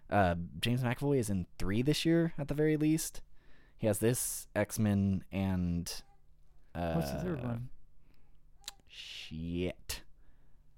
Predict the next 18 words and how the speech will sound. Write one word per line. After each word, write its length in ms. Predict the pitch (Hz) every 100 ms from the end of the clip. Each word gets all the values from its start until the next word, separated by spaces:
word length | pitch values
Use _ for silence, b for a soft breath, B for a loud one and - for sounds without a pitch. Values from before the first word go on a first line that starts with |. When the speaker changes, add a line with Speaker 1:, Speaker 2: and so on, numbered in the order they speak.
| - - -
Speaker 1:
I 440 | 87 87 90 95 - - - - - - - - - - - - - - - - - -
don't 260 | 92 101 - - - -
recall. 540 | 120 - - 233 - - - - -
I 40 |
feel 80 | 349
like 200 | 330 -
I, 20 |
I 840 | 214 - - - - - - - 226
don't 120 | 190
Speaker 2:
Samuel 200 | 190 170
Jackson 440 | 143 160 - 147
has 260 | 123 127 110
three 300 | - 143 139
this 280 | 131 127 -
year, 300 | 139 135 131 - - -
four 280 | 147 143 135
this 240 | 131 -
year, 260 | 135 131